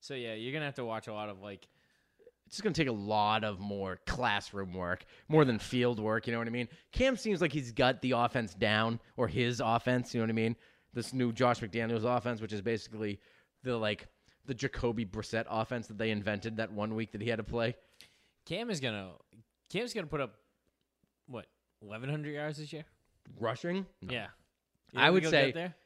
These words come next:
Speaker 2: if we're gonna go somewhere, I'm gonna say he's gonna run for about seven hundred yards, and he's gonna throw for, like, three thousand max. He threw for a hundred fifty-five, and they won by ten, and they coulda won by twenty-five.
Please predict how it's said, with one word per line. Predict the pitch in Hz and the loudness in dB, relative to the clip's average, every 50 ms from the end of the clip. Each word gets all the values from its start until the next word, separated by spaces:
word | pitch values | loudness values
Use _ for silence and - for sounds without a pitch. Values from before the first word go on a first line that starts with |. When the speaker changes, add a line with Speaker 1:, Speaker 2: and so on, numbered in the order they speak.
| _ - | _ -6
Speaker 2:
if | 147 139 | -2 0
we're | 202 226 | 0 0
gonna | 262 262 | 0 0
go | 233 185 190 180 165 | 2 4 4 4 4
somewhere, | - - 151 143 135 123 113 | 4 0 -2 0 0 0 2
I'm | 127 147 | 2 2
gonna | 175 185 | 0 0
say | 170 - 180 | 2 2 2
he's | 160 143 | 2 2
gonna | 143 143 135 | 2 0 2
run | 135 135 135 | 2 2 0
for | 127 131 | 0 -2
about | 120 110 107 104 - | -2 -2 -2 -4 -4
seven | - - 131 117 127 123 | -4 0 0 0 0 0
hundred | 110 123 117 104 95 82 | -2 -2 -2 -2 -4 -6
yards, | 85 85 82 80 85 90 87 - - _ _ _ _ _ _ _ _ _ _ _ _ _ _ _ _ _ - | -6 -6 -6 -6 -8 -8 -10 -12 -18 _ _ _ _ _ _ _ _ _ _ _ _ _ _ _ _ _ -2
and | 147 139 131 | 0 2 2
he's | 131 117 | 2 0
gonna | 127 120 117 | 0 -2 -2
throw | - - 135 131 127 117 | 0 2 4 4 4 4
for, | 123 127 107 | 2 -2 -2
like, | 95 90 90 - - _ _ _ _ _ _ _ _ _ _ - | -2 -4 -6 -6 -10 _ _ _ _ _ _ _ _ _ _ -20
three | - - 120 110 123 113 | -20 -16 -12 -10 -8 -8
thousand | 104 - 101 90 90 92 87 - 76 82 82 82 | -4 -2 0 0 0 -2 -4 -8 -12 -14 -12 -12
max. | 80 76 73 78 - - - - - _ _ _ _ _ _ _ - _ _ _ _ _ _ _ _ _ _ _ _ _ _ | -12 -10 -12 -12 -14 -12 -14 -14 -14 _ _ _ _ _ _ _ -20 _ _ _ _ _ _ _ _ _ _ _ _ _ _
He | - 185 | 0 0
threw | 190 226 220 | 2 2 0
for | 185 - 202 | 2 4 4
a | 160 | 4
hundred | - - 165 170 165 147 | 4 2 0 0 0 0
fifty-five, | - 170 147 - 147 131 - 131 120 113 113 101 | 0 -2 -2 -2 -4 0 2 2 2 2 2 0
and | 104 101 | -2 -2
they | 98 98 | -2 -2
won | 101 107 113 110 110 110 | -2 -2 -2 -2 -2 -2
by | 101 95 90 | -2 -2 -2
ten, | - - - 113 98 90 90 92 - - - - | -4 -6 -6 -4 -4 -4 -4 -6 -10 -12 -10 -4
and | 147 135 135 | -2 0 0
they | 127 | 2
coulda | - - 170 165 156 | 4 6 6 6 6
won | 139 139 127 123 120 | 6 6 4 4 4
by | 113 107 101 95 95 95 - _ _ - | 4 4 6 6 4 2 0 _ _ -2
twenty-five. | - - - 131 117 104 98 - 113 101 92 90 90 90 - | -2 0 0 2 0 0 0 0 0 0 0 0 -2 -4 -6